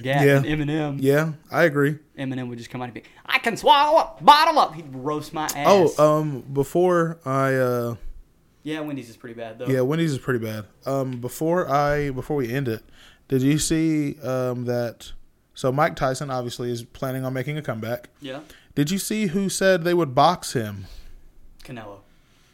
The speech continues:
Speaker 2: No.
Speaker 1: Floyd.
Speaker 2: No.
Speaker 1: Manny.
Speaker 2: No.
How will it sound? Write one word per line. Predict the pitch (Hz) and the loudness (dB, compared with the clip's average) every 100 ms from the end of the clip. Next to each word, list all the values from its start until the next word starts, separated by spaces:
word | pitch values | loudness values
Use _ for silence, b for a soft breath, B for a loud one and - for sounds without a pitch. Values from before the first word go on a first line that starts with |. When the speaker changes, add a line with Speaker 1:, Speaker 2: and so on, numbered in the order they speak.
| b _ | b _
Speaker 2:
No. | - 139 117 107 113 | -8 -4 -2 -4 -6
Speaker 1:
Floyd. | 110 113 101 - _ _ | -8 -12 -16 -20 _ _
Speaker 2:
No. | 110 104 110 107 101 - | -8 -6 -4 -6 -10 -18
Speaker 1:
Manny. | - 117 104 98 _ _ _ _ _ _ | -18 -18 -18 -20 _ _ _ _ _ _
Speaker 2:
No. | 107 110 110 113 | -8 -4 -4 -4